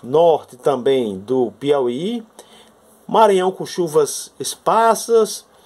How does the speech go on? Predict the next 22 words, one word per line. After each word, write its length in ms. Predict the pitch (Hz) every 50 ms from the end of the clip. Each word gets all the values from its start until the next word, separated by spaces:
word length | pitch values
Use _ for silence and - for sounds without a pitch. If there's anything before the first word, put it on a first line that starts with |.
| _ _ _ _ _ _ _ _ _ _ _ _ -
alguma 280 | 139 147 147 185 190
coisa 360 | - - - 165 170 165 185 175
na 160 | 160 160 175
Bahia, 520 | 175 196 180 147 131 120 113 101 92 - - - - _ _ _ _ _
Pernambuco 500 | - 160 151 170 165 143 131 151 151 - -
também. 360 | 175 175 160 131 107 - - - _ _ _ _ _ _ _ _ _ _ _ _ _ _ _ _ _ _ _ _ _ _ _ _
Para 380 | _ 170 180 196 202 202 - - _
amanhã, 680 | - 185 185 196 202 202 185 180 190 196 202 190 165
domingo, 960 | 139 131 156 170 165 160 165 196 233 240 226 185 143 147 139 127 110 104 92 92 - - - _ _ _ _ -
a 140 | 120 123
previsão 1080 | - - 123 127 123 127 160 180 165 - 117 117 113 123 135 151 170 208 233 226 202 185 _ _ _ _ _ - _ _ _ _ _ _ _ _ _ -
é 100 | 117 127
a 60 | 123
seguinte: 640 | - - - 165 143 139 151 151 143 120 - - 101
zona 280 | 92 131 151 156 165
de 100 | 156 -
convergência 1200 | - 165 156 135 135 143 131 113 - - 127 147 175 196 220 233 226 226 - 233 233 240 240 226 220 -
começa 580 | - 139 127 127 135 151 165 160 - - 170 151
a 60 | 139
se 120 | - -
aproximar 480 | 147 - - - 120 - - 127 127 123
novamente, 880 | 120 117 110 135 151 175 - 147 156 170 185 202 202 - 240 240 226